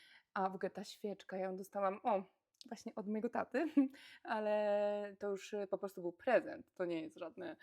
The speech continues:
y, kradzione. Jest to świeczka, <laughs> która, w ogóle, zobaczcie, szkoda mi było jej palić i ona aż się chyba już dosłownie popsuła. Znaczy, taki dziwny się ten wosk zrobił, ale ona cały czas ładnie pachnie, nie, nie że śmierdzi, nie dlatego jest pod kloszem, że coś jest z nią tam nie tak.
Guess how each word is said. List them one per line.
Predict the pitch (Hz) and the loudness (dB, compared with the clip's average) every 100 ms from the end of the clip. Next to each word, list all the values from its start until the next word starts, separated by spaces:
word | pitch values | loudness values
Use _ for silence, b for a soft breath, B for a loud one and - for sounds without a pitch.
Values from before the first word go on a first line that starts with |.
| B B B 185 | B B B 0
y, | 170 | 0
kradzione. | - 202 208 208 240 202 185 180 254 - B B | 0 10 10 12 12 10 8 4 2 -2 B B
Jest | 233 226 | -8 -6
to | 247 | -6
świeczka, | - - 320 - - 277 269 | -8 4 6 6 4 4 6
<laughs> | |
która, | 269 262 269 233 | 6 6 6 4
w | - | 2
ogóle, | 226 - 202 | -8 -8 -4
zobaczcie, | 220 - - | -2 -2 -6
szkoda | - - 208 202 | -10 -4 -2 -2
mi | 208 | -2
było | 202 | -4
jej | 196 | -4
palić | - 220 226 - B B B | -4 -6 -8 -14 B B B
i | 208 | -4
ona | 190 | 0
aż | 185 185 | 0 -2
się | 190 | -8
chyba | 196 196 | -2 -2
już | |
dosłownie | 180 190 202 196 | -2 -8 -6 -6
popsuła. | - 202 - - 175 160 | -6 -8 -6 2 4 4
Znaczy, | 113 - | 0 -6
taki | - - - | -12 -14 -12
dziwny | 196 180 | -10 -8
się | - | -6
ten | 170 | -4
wosk | 165 175 185 | 0 0 0
zrobił, | 185 208 320 B B B | 0 2 0 B B B
ale | 262 269 | 6 6
ona | - 262 | 6 4
cały | 285 311 | 8 6
czas | 359 370 | 6 4
ładnie | 466 508 554 | 6 6 8
pachnie, | 247 202 - 202 | 10 8 2 -2
nie, | 233 240 240 | 4 4 4
nie | 254 | 4
że | 247 | 2
śmierdzi, | 254 294 226 196 202 | 2 6 6 6 2
nie | 226 | 4
dlatego | 214 220 247 196 | 4 4 6 6
jest | 185 - | 4 0
pod | 196 | -2
kloszem, | 196 190 196 190 B B | 0 2 2 0 B B
że | - | -4
coś | 208 220 | 0 0
jest | 214 196 | 0 0
z | |
nią | 208 214 | -2 0
tam | 208 202 - _ | 0 -2 -10 _
nie | 214 | -6
tak. | 214 180 175 202 | 2 4 6 4